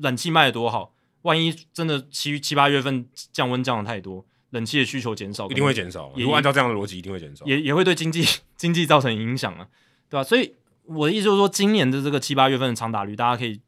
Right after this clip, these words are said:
Speaker 1: 去稍微检视一下，也回想一下你这两个月份看，看球是不是有觉得火力反而没有像五、六月份来的那么凶猛。
Speaker 2: 嗯。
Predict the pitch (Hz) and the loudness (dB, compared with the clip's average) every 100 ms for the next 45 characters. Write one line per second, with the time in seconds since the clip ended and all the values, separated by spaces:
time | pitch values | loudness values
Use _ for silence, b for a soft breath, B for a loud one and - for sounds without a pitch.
0 | _ _ _ - 127 139 131 107 95 120 | _ _ _ -14 -2 0 2 -2 -6 -6
1 | 123 117 131 147 147 110 139 117 101 160 | -4 -4 -2 0 0 0 -2 -2 -4 -2
2 | 127 101 110 120 120 110 135 117 - _ | -2 -2 -2 -4 -4 -6 -6 -8 -12 _
3 | _ - 147 120 104 123 123 104 98 98 | _ -8 -6 -4 -6 -4 -4 -4 -6 -10
4 | 101 _ _ _ - 113 139 120 107 113 | -12 _ _ _ -6 -2 0 -2 -4 -4
5 | 123 117 117 98 120 117 110 110 95 101 | -4 -4 -6 -6 -4 -4 -6 -8 -8 -8
6 | 110 101 101 95 95 - 92 82 | -8 -8 -10 -10 -12 -14 -16 -16